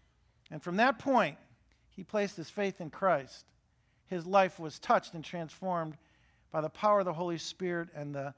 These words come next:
sacrifice of Jesus on that cross for him. Everything in his life had changed. He looked back on his incredibly rich pedigree,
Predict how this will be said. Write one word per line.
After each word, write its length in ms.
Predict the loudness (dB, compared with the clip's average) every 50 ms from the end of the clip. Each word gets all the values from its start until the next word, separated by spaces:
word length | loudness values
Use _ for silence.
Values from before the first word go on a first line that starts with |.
| _ _ _
sacrifice 720 | -16 -10 -2 2 2 2 2 0 -8 -6 -4 -4 -4 -4 -6
of 80 | -10 -12
Jesus 400 | -8 -8 -8 -8 -8 -12 -10 -8
on 120 | -8 -8
that 120 | -8 -12 -8
cross 300 | -8 -6 -6 -6 -8 -10
for 140 | -16 -18
him. 200 | -16 -16 -16 -18 -20 _ _ _ _ _ _ _ _ _ _ _ _ _ _ 8
Everything 800 | 10 10 10 10 6 0 -6 -6 -6 -6 -6 -6 -6 -6 -4 -4
in 80 | -4 -4
his 220 | -4 -4 -6 -4
life 300 | 0 0 0 0 0 -6
had 100 | -14 -16
changed. 420 | -14 -14 -14 -14 -14 -16 -18 -20 _ _ _ _ _ _ _ _ _
He 200 | -6 -4 -2 -2
looked 200 | -2 -4 -6 0
back 300 | 2 4 4 4 2 -2
on 120 | -4 -4
his 200 | -4 -6 -8 -8
incredibly 840 | -12 -14 -16 -18 -20 -18 -10 -2 2 4 4 4 4 2 -2 -4 -2
rich 280 | -2 -2 -4 -4 -6
pedigree, 500 | -2 -2 -2 -2 -2 -4 -8 -10 -10 -12